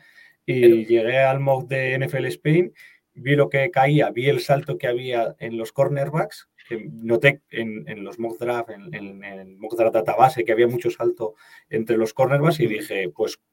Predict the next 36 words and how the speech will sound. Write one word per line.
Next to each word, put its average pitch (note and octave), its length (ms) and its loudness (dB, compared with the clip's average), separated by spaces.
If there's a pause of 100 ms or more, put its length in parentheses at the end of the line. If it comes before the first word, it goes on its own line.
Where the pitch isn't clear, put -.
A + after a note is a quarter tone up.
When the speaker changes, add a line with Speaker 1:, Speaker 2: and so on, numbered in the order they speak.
Speaker 1:
cornerbacks A2+ 520 4
en G#2+ 200 -6
la, G#2 200 -2
en A#2 160 0
la A2 80 0
primera, F#2+ 360 -6
cornerback A#2 380 -2
con A2+ 80 -8
el G#2+ 140 -10
treinta G#2 240 -8
y - 20 -6
nueve. F2+ 320 -8 (400)
¿Hay D3+ 200 4
ese E3+ 160 6
salto D#3 680 2 (340)
tan C#3 220 2
grande C3 400 0
que B2 80 -4
no A#2+ 60 -4
se C3+ 100 -12
da C3 80 -4
a B2+ 40 -2
lo B2 100 -2
mejor B2 180 -8
en B2 60 -6
otras A#2+ 180 -6
posiciones A2+ 800 -6 (560)
de D3+ 180 -18
las G#2+ 120 -6
que A#2 80 -12
estamos A2+ 260 -10
hablando, G#2+ 380 -6
de F#2 120 -8
wide G2 200 -10
receiver, G2+ 420 -10
línea, G2+ 400 -4